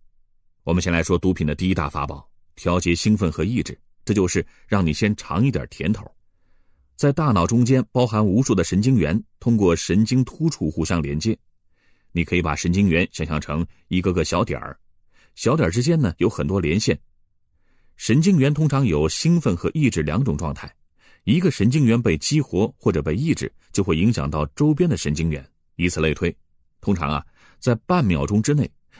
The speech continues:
某种信息就能够像海浪一样席卷整个大脑。在正常状态下，大脑里的神经元绝不会全体一致行动，而是一些兴奋，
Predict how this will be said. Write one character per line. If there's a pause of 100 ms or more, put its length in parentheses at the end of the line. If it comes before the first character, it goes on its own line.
某
种
信
息
就
能
够
像
海
浪
一
样 (160)
席
卷
整
个
大
脑。 (720)
在
正
常
状
态
下， (360)
大
脑
里
的
神
经
元 (160)
绝
不
会
全
体
一
致
行
动， (360)
而
是
一
些
兴
奋，